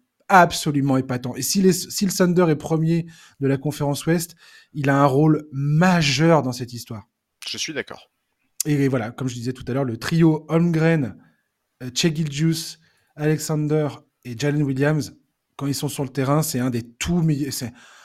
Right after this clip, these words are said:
Speaker 1: un des tout meilleurs trios de, de toute la ligue, quoi.
Speaker 2: Ce qui est
Speaker 1: Ils
Speaker 2: fou,
Speaker 1: sont
Speaker 2: vu la moyenne
Speaker 1: ultra
Speaker 2: d'âge.
Speaker 1: dominants.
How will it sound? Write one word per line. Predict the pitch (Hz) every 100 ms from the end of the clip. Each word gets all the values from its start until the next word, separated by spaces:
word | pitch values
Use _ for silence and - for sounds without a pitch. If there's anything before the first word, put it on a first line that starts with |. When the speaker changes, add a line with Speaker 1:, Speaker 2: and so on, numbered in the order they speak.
| -
Speaker 1:
un | 135
des | 123 123
tout | -
meilleurs | 170 151 143 143
trios | - - 135 147 151
de, | 123 120
de | 120 113
toute | - -
la | 120
ligue, | 110 -
quoi. | - - _
Speaker 2:
Ce | - -
qui | 120
est | 117
Speaker 1:
Ils |
Speaker 2:
fou, | - 131
Speaker 1:
sont | 127
Speaker 2:
vu | -
la | 113
moyenne | 98 95
Speaker 1:
ultra | 95 139
Speaker 2:
d'âge. | 123
Speaker 1:
dominants. | 110 -